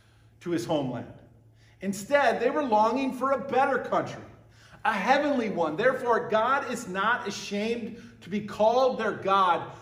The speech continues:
for he has prepared a city for them. <laughs> That's what they're looking forward to. They're looking forward to a better city, one made out of gold. <laughs>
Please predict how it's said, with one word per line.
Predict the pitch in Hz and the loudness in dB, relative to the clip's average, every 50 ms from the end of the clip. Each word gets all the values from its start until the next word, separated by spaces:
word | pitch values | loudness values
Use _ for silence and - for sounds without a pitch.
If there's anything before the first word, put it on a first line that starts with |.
| - - | -20 -12
for | - 185 | -8 -8
he | 165 - - - 254 285 285 285 | -8 -8 -6 -4 -2 -2 0 0
has | 233 214 208 185 156 - | 0 0 0 -2 -2 -6
prepared | - - 185 - 180 - - 214 214 220 233 233 240 247 233 - - - - - - - - | -8 -8 -8 -8 -8 -8 -6 -4 -2 2 2 2 2 2 0 -4 -6 -12 -16 -20 -20 -6 -2
a | 175 175 | -2 -2
city | 175 - - - - - 320 311 262 202 147 127 123 - - - - - - - - _ _ _ _ _ _ _ | -2 -4 -8 -8 -4 -2 -2 0 2 0 0 -2 -4 -6 -8 -12 -16 -18 -20 -20 -20 _ _ _ _ _ _ _
for | - 226 226 220 196 160 143 135 139 - - - - - - - - _ _ _ _ _ _ _ _ - | 4 6 8 8 8 6 2 0 -4 -6 -10 -14 -18 -20 -20 -20 -20 _ _ _ _ _ _ _ _ -8
them. | 120 180 170 - 110 107 - - - | -4 -2 -2 -2 -2 -4 -8 -10 -16
<laughs> | - - - | -18 -10 -8
That's | - 277 220 294 285 - - - | -6 -4 -2 -2 -2 -2 -4 -6
what | 262 202 | -4 0
they're | 214 208 196 | 0 0 0
looking | 196 196 196 185 143 | 0 -2 -4 -6 -8
forward | - - 180 156 139 - - | -4 -2 0 0 0 -2 -6
to. | 123 107 - - - - - - - _ - | -12 -14 -14 -16 -20 -20 -20 -20 -20 _ 4
They're | - 247 277 | 4 6 6
looking | 294 294 285 277 - | 6 4 2 2 0
forward | - - 247 240 226 233 | 6 8 8 8 8 6
to | - 208 196 | 4 2 2
a | 165 - 196 - | 2 2 0 0
better | 208 208 208 190 156 135 | 2 2 2 2 0 -2
city, | - - 160 131 135 139 | -2 -4 -4 -4 -4 -4
one | 170 226 240 226 | -2 -2 -2 0
made | 214 208 196 | 0 0 0
out | 185 170 165 | 0 0 -2
of | 113 110 107 - | -4 -6 -10 -6
gold. | - 139 127 123 113 107 104 110 - - | -2 -2 0 0 -2 -4 -8 -10 -14 -18
<laughs> | - - - _ _ _ _ _ _ _ _ _ _ _ _ _ _ _ _ _ _ _ - - 285 226 | -20 -20 -20 _ _ _ _ _ _ _ _ _ _ _ _ _ _ _ _ _ _ _ -8 -6 -4 -2